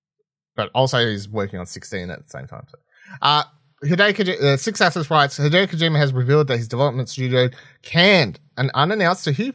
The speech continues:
superhero game that would have starred Mads Mikkelsen as its lead character.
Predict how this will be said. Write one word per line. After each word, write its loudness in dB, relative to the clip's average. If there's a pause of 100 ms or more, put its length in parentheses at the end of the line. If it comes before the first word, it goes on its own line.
(100)
superhero 0
game -2
that -6
would -2
have 0
starred 0
Mads -4
Mikkelsen -8
as -8
its -14
lead -6
character. 0